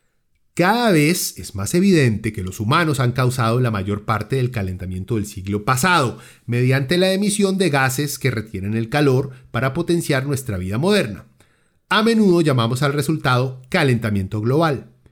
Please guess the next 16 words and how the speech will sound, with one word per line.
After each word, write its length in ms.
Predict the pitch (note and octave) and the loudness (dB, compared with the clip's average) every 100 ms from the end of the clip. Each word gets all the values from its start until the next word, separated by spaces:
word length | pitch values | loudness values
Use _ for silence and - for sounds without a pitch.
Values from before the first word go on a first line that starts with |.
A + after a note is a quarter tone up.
| _ _ _ _ | _ _ _ _
pero 320 | C#3+ C#3 B2+ | 2 4 2
está 420 | A#2+ - - C#3 | -2 -4 -2 -2
causando 680 | - F#3 F3+ E3+ D3 C3+ C#3+ - | 0 0 2 0 0 0 0 2
un 240 | F#3+ G#3+ | 2 2
conjunto 960 | - A3+ G3+ - F3 A3 G3+ C#3+ B2+ G#2+ | 2 2 2 -2 0 2 2 0 -4 -4
de 180 | G2 - | -4 -2
cambios 580 | D3 F3 E3+ F3+ F3+ | 0 0 0 -2 -2
en 120 | - B2 | -2 -2
el 200 | G#2+ - | -2 -4
clima 380 | B2+ B2+ C3 | 0 2 2
de 80 | C#3 | 0
la 140 | D#3 D3+ | -2 0
Tierra 420 | D3 B2+ C3 B2+ - - _ | 0 2 0 -4 -14 -20 _
o 180 | F3 E3+ | -2 0
patrones 640 | G3 G3+ F3+ E3 D3+ - | 0 2 2 4 2 -2
climáticos 880 | - F3 E3 D3 C3 C3 D3 C#3 | -2 0 2 2 0 -4 -4 -4